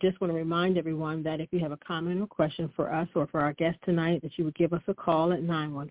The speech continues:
four, eight zero three, four three nine nine. Again, that number is nine one four, eight zero three, four three nine nine.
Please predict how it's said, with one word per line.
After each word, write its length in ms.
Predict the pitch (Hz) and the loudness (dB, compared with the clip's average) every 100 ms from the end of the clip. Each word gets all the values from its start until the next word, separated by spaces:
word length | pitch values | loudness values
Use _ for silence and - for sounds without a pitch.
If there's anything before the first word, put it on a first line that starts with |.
| - | 2
four, 380 | 190 185 190 - _ _ _ | 4 4 0 -6 _ _ _
eight 260 | 180 165 160 | 2 2 2
zero 300 | 165 156 151 - | -2 0 -2 2
three, 400 | 196 190 196 185 _ _ | 6 6 4 -2 _ _
four 220 | 180 170 160 | 0 0 0
three 220 | 180 170 165 | 0 2 2
nine 280 | 151 151 | 0 -4
nine. 300 | 156 170 170 | -2 0 2
Again, 240 | 175 170 156 | 2 0 -2
that 160 | 151 | -2
number 320 | 160 160 147 123 | -4 -4 -4 -4
is 140 | 147 | -6
nine 380 | 160 160 151 151 | -6 -4 -4 -6
one 300 | 156 185 190 | -2 -2 -2
four, 320 | - 139 143 160 _ - _ _ | -4 -4 -4 -6 _ -20 _ _
eight 180 | 185 214 190 | 2 2 0
zero 320 | 196 196 202 - | 2 2 0 -2
three, 420 | 156 151 147 151 - _ _ - | -4 -2 -4 -6 -12 _ _ 2
four 240 | 180 180 - 180 | 4 4 0 -2
three 400 | 165 156 156 151 _ _ _ _ - | 0 0 0 -4 _ _ _ _ -6
nine 540 | 156 147 147 143 147 | -4 -4 -6 -8 -10
nine. 400 | 151 143 123 107 | -8 -8 -8 -10